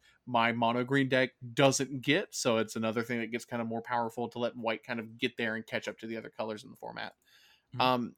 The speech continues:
Speaker 2: Mm-hmm.
Speaker 1: the other, the last new one that I wanted to call out is Ride the Avalanche. I feel like this card is bonkers. Um, green blue instant. The next spell you cast this turn can be cast as though it had flash.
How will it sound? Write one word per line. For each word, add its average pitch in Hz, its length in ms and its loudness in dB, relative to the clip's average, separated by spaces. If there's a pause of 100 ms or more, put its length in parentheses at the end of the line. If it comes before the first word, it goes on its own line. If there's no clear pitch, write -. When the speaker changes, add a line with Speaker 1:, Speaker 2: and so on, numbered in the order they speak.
Speaker 2:
Mm-hmm. 127 120 -10 (100)
Speaker 1:
the 135 340 -8
other, 180 380 4
the 185 220 0
last 214 340 4
new 180 280 2
one 180 160 2
that 151 100 0
I 143 60 4
wanted 143 200 0
to 117 80 -2
call 127 300 -2
out 139 240 0 (320)
is 131 180 0
Ride 160 460 4
the 147 180 2 (100)
Avalanche. 123 840 0
I 190 160 2
feel 262 160 -2
like 226 180 0
this 170 220 2
card 160 520 4
is 113 480 0 (300)
bonkers. - 760 2 (680)
Um, 131 640 4 (260)
green 240 400 2
blue 139 460 4 (100)
instant. 117 640 -4 (340)
The 135 100 0
next 185 320 0
spell 196 240 2
you 185 160 0
cast 156 400 -2
this 160 180 -2
turn 117 360 -2
can 131 140 -6
be 123 120 -2
cast 135 360 -4
as 135 100 -8
though 127 160 4
it 113 80 -2
had 113 220 0
flash. - 540 -8